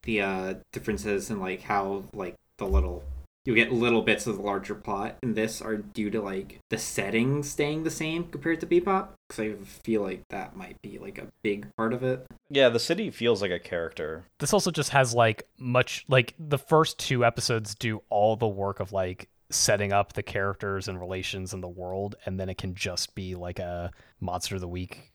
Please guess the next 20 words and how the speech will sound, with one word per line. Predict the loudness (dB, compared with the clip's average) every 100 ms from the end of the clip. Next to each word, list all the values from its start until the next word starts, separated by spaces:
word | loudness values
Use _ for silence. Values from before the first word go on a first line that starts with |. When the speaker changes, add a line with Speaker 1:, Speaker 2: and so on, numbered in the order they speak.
| _
Speaker 3:
kind | -6 -4
of, | -2 -4
Villain | -4 -4 -4
of |
the | -6
Week | -8 -6
kind | -6
of | -4
show | -4 -4 -6
after | -10 -8 2
that. | 2 2
Whereas | 0
I | 0
feel | 4
like, | 4 2 _
like, | -4 2
Cowboy | 4 4
Bebop | 2 4 4
never | 4 2 4 0
quite | 2 0